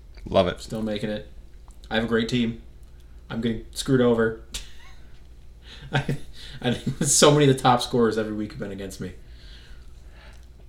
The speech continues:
Speaker 2: I've had the third highest score last week and the week before, and I still lost.
Speaker 1: You weren't third last week.
Speaker 2: Are you sure?
Speaker 1: Positive beyond words.
Speaker 2: Well, I was at one point.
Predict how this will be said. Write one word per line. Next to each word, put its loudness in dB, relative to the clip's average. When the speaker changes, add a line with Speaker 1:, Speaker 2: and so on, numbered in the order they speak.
Speaker 2:
I've 4
had 4
the 0
third 6
highest 2
score 0
last -2
week 0
and -2
the -10
week -6
before, -4
and -2
I -8
still -4
lost. -8
Speaker 1:
You 2
weren't 0
third -4
last -8
week. -12
Speaker 2:
Are -14
you -6
sure? -8
Speaker 1:
Positive -2
beyond 0
words. -6
Speaker 2:
Well, -2
I 2
was -4
at -8
one -10
point. -12